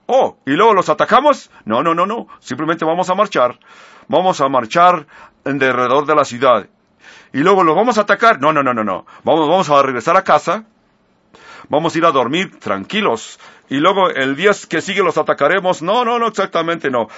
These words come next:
Vamos a marchar en derredor de la ciudad otra vez. ¿Y luego qué? ¿Los vamos a atacar? No, no, vamos a regresar a casa. Vamos a hacer esto por seis días consecutivos. Oh, ahora sí entendemos, Josué.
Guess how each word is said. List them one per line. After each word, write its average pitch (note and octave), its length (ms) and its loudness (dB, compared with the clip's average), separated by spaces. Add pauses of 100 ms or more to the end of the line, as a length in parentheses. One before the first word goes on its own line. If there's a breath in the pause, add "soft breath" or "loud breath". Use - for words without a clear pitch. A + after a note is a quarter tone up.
(100 loud breath)
Vamos F3 280 2
a F#3+ 60 2
marchar - 1120 0
en F3+ 100 -2
derredor D3+ 240 2
de E3+ 60 2
la D#3+ 80 2
ciudad C#3 260 0
otra D#3 240 0
vez. - 460 -2 (260 loud breath)
¿Y - 80 -4
luego F3 220 2
qué? E3+ 180 -2
¿Los B2+ 120 -2
vamos F3+ 240 2
a - 20 4
atacar? F3+ 460 2 (160 loud breath)
No, D#3 320 6
no, B2 40 0
vamos C#3+ 220 0
a G#3 60 0
regresar B3+ 340 -2
a B3 60 -2
casa. A3 480 2 (800 loud breath)
Vamos D#3+ 220 -2
a F#3 40 4
hacer F3 100 2
esto F3 240 -2
por C#3 320 -2 (260 soft breath)
seis E3+ 500 -2
días E3+ 540 -2
consecutivos. C3 1040 -2
Oh, F#3+ 260 2
ahora E3+ 320 2
sí E3 100 -6
entendemos, E3+ 500 -2
Josué. A#2 520 -2